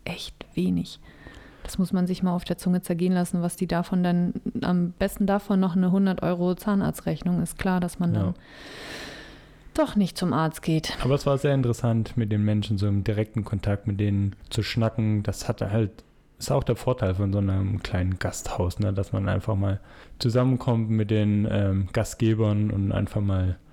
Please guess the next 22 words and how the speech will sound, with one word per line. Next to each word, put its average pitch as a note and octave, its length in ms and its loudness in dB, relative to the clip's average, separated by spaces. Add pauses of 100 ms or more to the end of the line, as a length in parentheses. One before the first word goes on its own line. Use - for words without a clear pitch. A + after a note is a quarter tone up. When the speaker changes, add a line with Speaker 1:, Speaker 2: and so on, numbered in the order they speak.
(140)
Speaker 2:
schnacken B2 420 -2
kann. F#2+ 320 -2 (200)
Da - 100 0
Speaker 1:
Ja, G#3 120 2
und A#3 80 2
Speaker 2:
erfährt B2 240 -2
man G2+ 140 2
immer A2 140 2
so A2+ 160 0
viel G#2 480 0 (180)
Dinge B2 240 4
über G#2 160 2
das F#2+ 240 -2
Land, A2 400 0 (360)
dass - 200 -4
man F#2+ 160 2
jetzt, - 340 -4
jetzt - 200 -4
nicht F#2+ 120 -2
unbedingt G2 340 0
na-, F2 140 2
nachlesen F#3 280 2